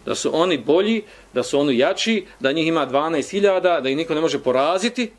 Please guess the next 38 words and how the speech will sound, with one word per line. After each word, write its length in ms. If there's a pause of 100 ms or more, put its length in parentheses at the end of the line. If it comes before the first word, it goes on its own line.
(140)
pa 80
je 60
Allah 280
šanu, 300 (280)
znači, 260
dao 360 (220)
u 200 (460)
početnom 360
momentu, 280
jel, 120
poraz 420 (300)
do 80
te 200
mjere 300
da 100
se 140
svi 220
razbježali, 680 (580)
da 120
im 100
je 60
že-, 200
da 120
im 80
je 60
zemlja, 240 (220)
kako 220 (140)
je 60
došlo 240
u 40
kuranskom 340
ajetu, 200
postala 280
tijesna 420
pored 300
njene 360
onolike 440
prostranosti. 840